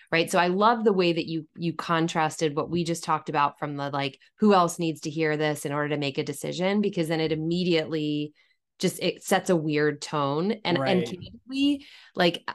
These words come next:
Speaker 1: I would say in environments like this, it, it's not always the decision maker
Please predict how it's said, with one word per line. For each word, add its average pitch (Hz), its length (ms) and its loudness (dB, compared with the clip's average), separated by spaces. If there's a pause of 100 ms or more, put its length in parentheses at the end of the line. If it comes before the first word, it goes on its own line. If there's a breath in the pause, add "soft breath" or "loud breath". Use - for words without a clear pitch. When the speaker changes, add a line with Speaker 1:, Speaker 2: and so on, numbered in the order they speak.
Speaker 1:
I 185 200 2
would 226 200 4
say 180 420 2
in 175 200 -6
environments 196 560 -2
like 170 220 -4
this, 170 440 -4 (140)
it, 208 220 4
it's 220 180 0
not 214 380 4
always 226 360 4
the 180 120 -4
decision 170 500 -2
maker 151 500 -2